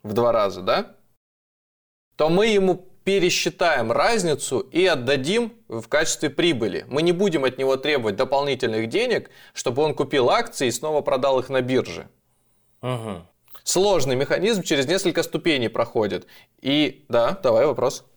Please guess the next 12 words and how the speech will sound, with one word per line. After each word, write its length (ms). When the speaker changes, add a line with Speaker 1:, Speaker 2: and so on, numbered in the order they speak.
Speaker 2:
Ещё, 280
ещё 340
раз, 240
э, 360
получается, 800
я 500
на, 240
в 300
этот 220
момент 480
собираюсь, 840
э, 400